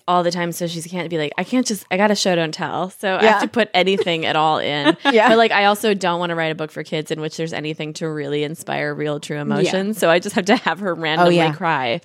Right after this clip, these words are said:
Speaker 2: No, yeah. The
Speaker 3: I was a little touched by the, uh, end of the book.
Speaker 1: Okay.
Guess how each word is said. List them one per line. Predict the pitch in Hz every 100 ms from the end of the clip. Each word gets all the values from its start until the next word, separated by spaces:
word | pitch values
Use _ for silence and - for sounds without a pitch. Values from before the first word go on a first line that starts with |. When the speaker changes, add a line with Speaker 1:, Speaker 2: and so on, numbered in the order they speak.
| -
Speaker 2:
No, | 196
yeah. | 196 170 139 -
The | 190
Speaker 3:
I | 214 277 381 403
was | 277 220 240 262
a | -
little | 240 196 185 185 190 180 - _ _ _ _ _
touched | - 131 - - -
by | 190 175
the, | 165 160 151 - _ _ _ _ _
uh, | 196 180 - - 214
end | 196
of | 185
the | -
book. | - _ - _ -
Speaker 1:
Okay. | 175